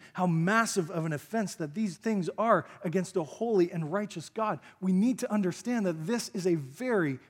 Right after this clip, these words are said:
big deal. For others, it's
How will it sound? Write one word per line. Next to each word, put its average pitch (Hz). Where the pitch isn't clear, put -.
big 165
deal. 214
For 170
others, 147
it's -